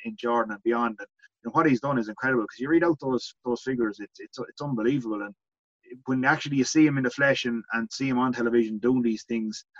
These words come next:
um, it's incredible, because that's such a speed game and such a skill game. And you'd often wonder, and I often wonder with these, you know, rugby league, rugby union, if you had a crossover, what he would offer in conventional rugby, because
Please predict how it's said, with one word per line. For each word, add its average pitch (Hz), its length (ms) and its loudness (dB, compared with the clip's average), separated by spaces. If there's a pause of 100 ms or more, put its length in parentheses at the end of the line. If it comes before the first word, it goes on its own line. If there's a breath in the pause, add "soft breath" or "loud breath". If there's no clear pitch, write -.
(160)
um, 104 340 2
it's 117 160 -6
incredible, 120 400 0
because 101 160 -8
that's 127 240 0
such 139 200 -4
a 127 60 -2
speed 123 380 2
game 113 280 2
and 101 80 -10
such 113 160 -6
a 110 40 -10
skill 117 300 0
game. 113 340 -2
And 101 140 -8 (440)
you'd 147 140 0
often 156 400 2
wonder, 147 340 4
and 120 80 2
I 123 40 0
often 143 340 -2
wonder 135 380 0 (560)
with 131 160 -4
these, 131 520 4 (160)
you 135 60 -4
know, 131 120 0
rugby 127 360 2
league, 127 280 4
rugby 123 220 2
union, 127 320 2
if 113 140 -6
you 120 80 -4
had 123 100 2
a 123 40 0
crossover, 127 800 0 (360)
what 139 200 6
he 127 120 4
would 131 180 4
offer 131 300 2
in 113 80 -2
conventional 120 480 -2
rugby, 120 300 2
because 110 400 -2